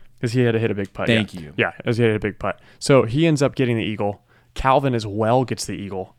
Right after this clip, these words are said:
Speaker 1: on hole sixteen, both from circle two.
Speaker 2: The eagle three on that hole is nasty.
Speaker 1: Yeah, how many players on the final round? Let's see. Good amount.
Speaker 2: Actually, wow.
Speaker 1: Actually, more than I expected. About, let's
Speaker 2: Yes.
Speaker 1: see, uh, about, I bet it's eleven.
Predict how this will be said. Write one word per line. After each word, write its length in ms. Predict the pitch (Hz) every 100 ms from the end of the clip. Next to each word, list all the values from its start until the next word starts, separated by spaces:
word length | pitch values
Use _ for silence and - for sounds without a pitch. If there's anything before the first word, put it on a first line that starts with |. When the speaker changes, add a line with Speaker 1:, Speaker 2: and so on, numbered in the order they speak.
| -
Speaker 1:
on 140 | 113
hole 140 | 107 107
sixteen, 440 | 104 - 117 101
both 240 | - 113 123
from 140 | 113
circle 260 | - 110 -
two. 280 | - 95 87 _ _ _ _ -
Speaker 2:
The 120 | - 120
eagle 240 | 127 135
three 460 | 107 - 95 104 113
on 180 | 117 117
that 180 | 117 113
hole 360 | 123 127 127 -
is 300 | 98 82 - _
nasty. 640 | 87 85 80 - - - _
Speaker 1:
Yeah, 220 | 113 90
how 120 | - 127
many 120 | 139
players 460 | - 120 113 110 -
on 260 | - 107
the 80 | 101
final 260 | - 101 95
round? 240 | 95 92
Let's 120 | 95 -
see. 260 | 98 92 _ _ - _ _ _ - -
Good 120 | 190
amount. 340 | 120 107 - -
Speaker 2:
Actually, 500 | 135 - 180 196 190 - _
wow. 480 | 98 101 110 85 -
Speaker 1:
Actually, 280 | 120 120 143
more 220 | 110 110 120
than 80 |
I 80 | 110
expected. 500 | 101 - 107 - 95
About, 560 | - - 117 113 110 120
let's 20 | 113 98
Speaker 2:
Yes. 180 | 101 -
Speaker 1:
see, 100 | -
uh, 220 | 110 107
about, 240 | 107 - _ _ _ -
I 40 |
bet 100 | 117
it's 560 | 117 - - - - -
eleven. 380 | 101 110 101 90